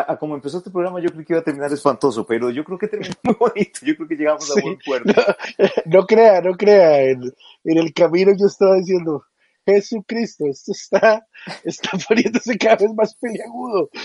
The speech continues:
Speaker 2: y no logro salir a flote". Eh, en realidad es, es vacilón porque, porque hasta que uno no lo dice,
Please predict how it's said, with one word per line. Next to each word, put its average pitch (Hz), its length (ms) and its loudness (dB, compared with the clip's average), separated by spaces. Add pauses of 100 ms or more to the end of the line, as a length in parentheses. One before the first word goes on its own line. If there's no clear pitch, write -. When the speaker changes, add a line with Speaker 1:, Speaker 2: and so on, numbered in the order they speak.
(140)
Speaker 2:
y - 100 -6
no 202 180 4
logro 220 400 0
salir 220 320 -6
a 233 80 0
flote". 214 600 -2 (320)
Eh, 165 260 -4
en 196 220 2
realidad 240 680 4
es, 320 180 0 (400)
es 220 300 0
vacilón 254 560 2
porque, 147 720 -6 (1120)
porque 190 340 0
hasta 180 200 -2
que 175 120 -2
uno 233 120 2
no 285 140 6
lo 285 180 4
dice, 285 500 0